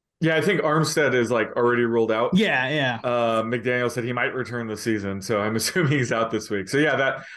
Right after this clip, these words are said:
Speaker 1: I mean, that against his D line, uh, that could be massive.
Speaker 2: I am low on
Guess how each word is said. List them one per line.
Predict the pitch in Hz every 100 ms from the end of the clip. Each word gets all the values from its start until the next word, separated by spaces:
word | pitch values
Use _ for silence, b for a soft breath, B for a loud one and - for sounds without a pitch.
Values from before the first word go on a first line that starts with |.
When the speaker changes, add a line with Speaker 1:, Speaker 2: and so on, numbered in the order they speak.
| B
Speaker 1:
I | 120 117
mean, | 117
that | 117 123
against | 123 131 127
his | 131 113
D | 104 120
line, | 113 110 104 101 104 -
uh, | 104 101 101
that | 101 98
could | 104
be | 104
massive. | 101 101 104 92 - _ _
Speaker 2:
I | 175 196
am | 214 190 180
low | 175 190 180
on | 180 180 175 175 170 170